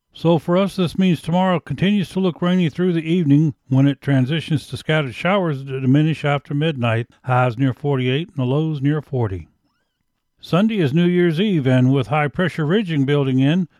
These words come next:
we can expect a partly sunny and dry day with the highs around forty-seven. Then with some breaks in the clouds at night, the low dips to near thirty-eight.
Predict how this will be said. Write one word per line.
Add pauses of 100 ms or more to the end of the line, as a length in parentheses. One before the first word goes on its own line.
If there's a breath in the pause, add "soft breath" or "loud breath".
we
can
expect
a
partly
sunny
and
dry
day
with
the
highs
around
forty-seven. (460 soft breath)
Then
with
some
breaks
in
the
clouds
at
night, (100)
the
low
dips
to
near
thirty-eight.